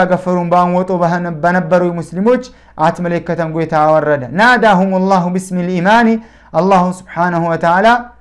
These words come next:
በኢማን ስያሜ ጠራኑም ባይቱ ያ ዒባዲየ አለዚነ ባረም ጠራኑም ያኒ ካፊር አለ ዋህነ ነው ባይቱ እጅራ አልሃል አትሰብ ሂጅራ ባለ ወረውታን ካፊሩ አንብርኔ ባይቱ ወደሊሉ አለል ሂጅረቲ ሚነ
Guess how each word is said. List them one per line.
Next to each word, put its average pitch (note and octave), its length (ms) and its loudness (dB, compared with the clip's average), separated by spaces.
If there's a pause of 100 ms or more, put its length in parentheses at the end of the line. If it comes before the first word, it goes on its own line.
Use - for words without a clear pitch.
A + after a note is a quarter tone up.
(720)
በኢማን G3+ 480 2
ስያሜ F#3 420 0 (520)
ጠራኑም F#3 560 2
ባይቱ E3+ 280 4 (140)
ያ D#3 100 4 (100)
ዒባዲየ F3 400 2
አለዚነ E3 440 0
ባረም A#3+ 340 2
ጠራኑም B3 580 2 (360)
ያኒ B3+ 340 6
ካፊር A#3+ 380 2
አለ G#3 200 6
ዋህነ F#3+ 440 2
ነው F3+ 160 2
ባይቱ D#3 300 4
እጅራ E3 280 -2
አልሃል F3 360 2
አትሰብ F3 400 -2
ሂጅራ F3+ 220 0 (120)
ባለ F3 300 2
ወረውታን F#3+ 500 2 (320)
ካፊሩ G3+ 420 0
አንብርኔ F3 540 -2
ባይቱ D3 260 2 (520)
ወደሊሉ A3+ 580 4
አለል A#3+ 260 4
ሂጅረቲ A3 440 2
ሚነ G#3 160 -2